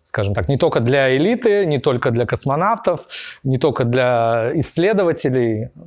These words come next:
а делаем ее общедоступной и стараемся, э, вн-, внедрить, э, вот эту культуру подготовки, как просто физическая подготовка к восхождению в, в плане побегать там три раза в неделю, в зал сходить, ноги, э,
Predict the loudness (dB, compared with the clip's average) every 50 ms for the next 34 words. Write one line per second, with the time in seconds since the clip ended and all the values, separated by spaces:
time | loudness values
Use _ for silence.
0 | -20 -20 -20 -20 -20 -10 -6 -4 -2 0 0 0 0 0 2 2 2 2 2 2
1 | 2 2 0 2 2 0 0 0 0 0 0 0 0 0 0 0 0 -2 -4 -6
2 | -10 -12 -4 -2 0 2 2 2 0 -2 -2 -2 0 0 2 2 0 0 0 0
3 | 0 0 0 0 0 0 0 2 0 0 0 0 -2 0 0 0 0 2 2 2
4 | 2 2 2 0 0 -2 -6 -10 -12 -14 -16 _ _ _ _ _ _ _ _ -6
5 | -6 -4 -2 0 0 2 2 0 0 0 0 0 0 0 0 2 2 2 2 2
6 | 0 0 0 0 0 0 0 0 -2 0 -2 -2 -2 -2 -4 -8 -12 _ _ _
7 | _ _ -4 -4 -2 0 0 0 0 2 0 0 0 0 0 0 0 0 0 -2
8 | -2 -2 -2 0 0 0 0 0 0 0 -2 -2 -4 -4 -6 -6 -6 -4 -2 0
9 | 2 2 2 2 2 2 2 0 0 0 0 -2 -2 0 0 0 0 0 0 0
10 | 0 -2 -4 -6 -6 -8 -8 -6 -4 -2 0 0 0 0 0 -2 -4 -6 -8 -12
11 | -12 -14 -20 -8 _ -2 -2 0 2 2 2 2 0 0 0 0 0 0 0 -2
12 | -2 -2 0 0 2 2 2 2 0 0 0 0 0 0 0 2 2 2 2 0
13 | 0 0 0 0 2 2 0 0 -2 -2 -2 -2 0 -2 -2 -2 -2 -2 -2 0
14 | 0 0 0 0 0 -2 0 0 0 0 0 -2